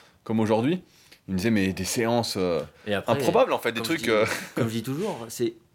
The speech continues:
Speaker 2: pourquoi est-ce que tu vas faire tel exercice en pré physique et une discipline comme le, comme le karaté ? Est-ce que t'as besoin de courir ? Euh, au final, tu cours jamais sur un tatami. Faut être stable, et cetera. Donc peut-être que t'as des, des séances de cardio, tu peux peut-être les faire autrement, avec du circuit training, et cetera,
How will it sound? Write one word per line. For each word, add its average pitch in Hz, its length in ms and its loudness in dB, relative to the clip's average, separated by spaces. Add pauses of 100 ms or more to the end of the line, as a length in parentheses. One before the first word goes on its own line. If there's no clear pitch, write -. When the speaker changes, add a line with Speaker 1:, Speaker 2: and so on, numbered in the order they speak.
(500)
Speaker 2:
pourquoi 165 260 -6
est-ce 175 80 -6
que 160 80 -4
tu 151 120 -4
vas 135 60 -4
faire 139 120 -10
tel 156 160 -6
exercice 147 280 -6
en 147 80 -8
pré 131 140 -8
physique 160 400 -10 (320)
et 117 120 -8
une 123 100 -4
discipline 143 440 -4
comme 120 200 -4
le, 113 420 0
comme 117 160 -8
le 113 60 -6
karaté ? 127 500 -6
Est-ce 117 120 -6
que 147 60 -8
t'as 139 140 -8
besoin 139 140 -4
de 139 80 -6
courir ? 165 380 -8 (200)
Euh, 107 180 -8
au - 20 -12
final, 160 260 -4
tu 113 120 -10
cours 104 200 -10
jamais 160 240 -4
sur 151 160 -8
un 139 60 -8
tatami. 131 420 -4 (340)
Faut - 200 -2
être 117 80 0
stable, 156 340 -2
et 131 60 -2
cetera. 147 380 -4
Donc 110 220 -10
peut-être - 160 -4
que 123 100 -4
t'as 107 200 -4
des, 104 140 -4
des 104 320 -8
séances 117 240 -6
de 113 60 -4
cardio, 117 320 -4 (180)
tu - 100 -20 (260)
peux 139 100 -4
peut-être 160 280 -6
les 131 60 -10
faire 127 200 -8 (120)
autrement, 165 400 -4 (340)
avec 104 140 -4
du 104 100 -8
circuit 110 320 -10
training, 123 360 -8
et 107 60 -8
cetera, 131 440 -6